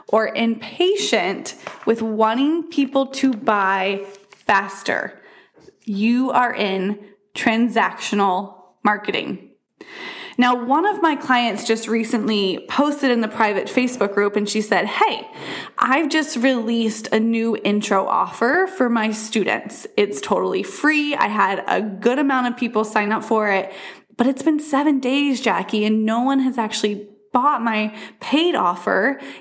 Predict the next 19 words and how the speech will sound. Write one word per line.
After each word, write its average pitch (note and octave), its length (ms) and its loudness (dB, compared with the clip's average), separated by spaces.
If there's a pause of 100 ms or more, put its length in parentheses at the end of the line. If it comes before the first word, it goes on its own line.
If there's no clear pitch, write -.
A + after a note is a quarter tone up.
even D4 300 4
though B3+ 140 0
I've G#3+ 280 -2
given D4 300 2
them G#3 260 0
this G3+ 240 -2
free C4 440 0 (120)
intro C#4+ 380 2
offer." - 600 -2 (1040)
And A#3+ 140 2
I C4 120 2
helped D4+ 480 -2
her D4 120 2
to B3 220 0
see C#4 840 -2 (280)
that G#3 360 -2
that C4 560 0
was G#3 260 0
transactional G3 1080 0